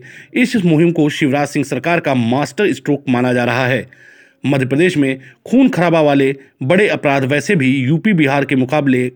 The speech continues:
कम होते हैं। सरकार की मौजूदा अपराध विरोधी मुहिम को देखते हुए संभावना जताई जा रही है कि माफिया को हतोत्साहित करने और अपराध नियंत्रण की कसौटी पर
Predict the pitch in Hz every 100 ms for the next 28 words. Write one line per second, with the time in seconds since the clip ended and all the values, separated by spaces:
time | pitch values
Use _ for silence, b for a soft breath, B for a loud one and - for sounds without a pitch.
0 | - 156 127 131 131 131 107 b b b
1 | b - 135 139 135 139 131 127 151 185
2 | 214 - 131 131 127 127 131 131 131 151
3 | 156 143 135 143 190 185 135 120 B B
4 | B - 165 139 160 220 165 143 139 135
5 | 147 139 127 127 131 131 120 131 156 160
6 | 185 147 113 113 _ _ _ _ _ _
7 | _ _ _ _ _ b b b b b
8 | - 220 156 170 180 175 160 202 - 151
9 | 175 135 131 151 151 147 - 170 175 151
10 | 131 143 190 175 127 123 - 131 147 190
11 | 135 127